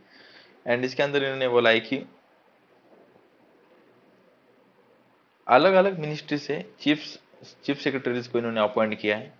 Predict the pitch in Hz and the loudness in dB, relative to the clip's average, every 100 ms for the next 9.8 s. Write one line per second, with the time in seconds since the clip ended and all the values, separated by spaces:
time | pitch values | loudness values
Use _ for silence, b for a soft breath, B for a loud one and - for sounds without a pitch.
0 | _ - 107 117 - - - - _ _ | _ -2 0 0 -2 -16 -20 -20 _ _
1 | _ _ _ - 120 127 143 143 - 131 | _ _ _ -8 -8 -4 -4 -4 -2 -2
2 | 123 110 104 107 - - 110 107 107 104 | 0 0 -2 -4 -12 -8 -8 -4 -2 -2
3 | 101 - 147 - 110 120 117 123 107 113 | -2 -8 -16 -14 -6 -4 -2 -2 -2 -2
4 | 110 107 110 107 104 101 95 95 - _ | -2 0 2 2 0 -4 -4 -8 -12 _
5 | b b b - 107 107 110 123 170 - | b b b -10 -4 -2 -2 -4 -6 -12
6 | - 107 147 - 113 113 127 123 113 165 | -8 -6 -6 -8 0 6 6 6 2 -8
7 | - _ 101 - 117 95 156 - 104 95 | -16 _ -18 -8 -6 -4 -6 -2 -2 -2
8 | 90 90 92 117 139 135 127 127 123 120 | -4 -4 -4 -2 -2 2 0 0 -4 0
9 | 110 117 - - 120 120 131 | 0 0 -8 -12 -6 -4 -4